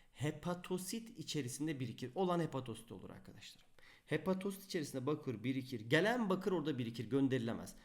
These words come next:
Gelen bakır birikir, birikir, birikir ve ne olur? Hepatoz hasarı olur.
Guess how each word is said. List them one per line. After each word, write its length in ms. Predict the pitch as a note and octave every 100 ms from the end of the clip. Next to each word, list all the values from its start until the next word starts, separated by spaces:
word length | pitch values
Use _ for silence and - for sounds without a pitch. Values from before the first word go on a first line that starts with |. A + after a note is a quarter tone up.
| -
Gelen 340 | - D#3 G#3 G3+
bakır 320 | F#3+ D3+ A#2+
birikir, 640 | D3 D3 D3 D#3 D#3+ -
birikir, 580 | C3+ C#3 C3+ - C#3+ C3
birikir 420 | B2 A2+ - G#2+
ve 100 | A2+
ne 60 | C#3
olur? 340 | F3+ C#3 E3+ - - -
Hepatoz 560 | A#2+ B2 B2 - G#2+ G#2+
hasarı 240 | - -
olur. 120 | -